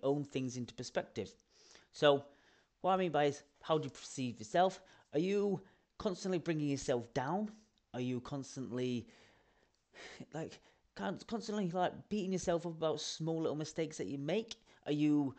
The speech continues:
constantly worrying about how you look in the eyes of other people? So, one of the biggest mistakes we make when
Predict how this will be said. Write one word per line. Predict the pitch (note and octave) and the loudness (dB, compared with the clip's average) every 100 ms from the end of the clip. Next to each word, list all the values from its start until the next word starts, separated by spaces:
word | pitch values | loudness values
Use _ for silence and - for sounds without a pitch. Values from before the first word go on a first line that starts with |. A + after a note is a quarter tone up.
| - - | -12 -14
constantly | - A#2+ D#3 | -10 -6 -2
worrying | C3+ C#3+ C#3 | 2 4 2
about | C3 C3 B2+ - - | 2 0 0 -2 -18
how | - C3 D3 | -6 0 2
you | C3+ | 2
look | C3 C#3 C#3 - | 2 2 2 -2
in | A#2 | -4
the | - | -4
eyes | B2+ B2+ A#2+ A#2+ | -2 -2 -2 -2
of | A2+ - | -4 -4
other | B2+ B2 | -2 -2
people? | - D3+ D3+ G3 C#4+ - _ _ _ - - _ _ _ | -4 -4 0 0 0 -6 _ _ _ -20 -20 _ _ _
So, | - F#3+ F#3+ - _ _ _ _ _ _ _ _ _ _ | 0 4 4 2 _ _ _ _ _ _ _ _ _ _
one | D#3 G3 | -4 -2
of | A3 | 2
the | G#3+ | 2
biggest | G#3+ G#3 G#3 | 4 2 2
mistakes | G3 G3 F3+ F3 | 0 0 0 0
we | |
make | F3 B2 A#2 - | -2 0 -2 -6
when | A#2+ B2 B2 | 0 0 0